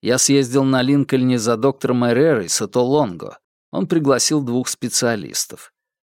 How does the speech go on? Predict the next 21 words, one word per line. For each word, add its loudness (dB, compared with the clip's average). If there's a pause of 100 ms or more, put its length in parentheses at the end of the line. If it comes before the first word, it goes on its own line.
(140)
Три 2
дня 0
доктора -2
приезжали -2
и -8
уезжали, 0 (240)
стучали 0
Грегори -2
по -10
коленкам, -2
щекотали -2
ему 2
подошвы -2
и 0
совещались -2
шепотом. -12 (1500)
Ясно 0
было, 4
что 0
диагноз 2
неутешительный. -4